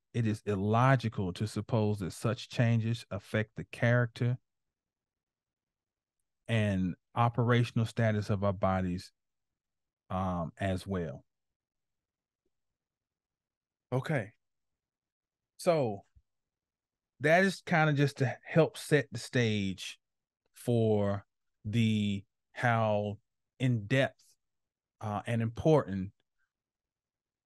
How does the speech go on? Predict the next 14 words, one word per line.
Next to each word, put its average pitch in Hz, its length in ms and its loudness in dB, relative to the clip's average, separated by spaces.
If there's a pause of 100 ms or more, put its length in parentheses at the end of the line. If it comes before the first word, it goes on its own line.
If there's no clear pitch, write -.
(220)
and 113 160 0
effective 110 920 0 (380)
eclipses 113 760 -2
are 98 380 2
when 95 160 -2
it - 120 -6
comes 101 360 0
to - 160 -6
our 101 280 0
experience 95 640 -4
here 95 280 -4
on 90 160 -4
this 85 180 -8
planet. 101 480 2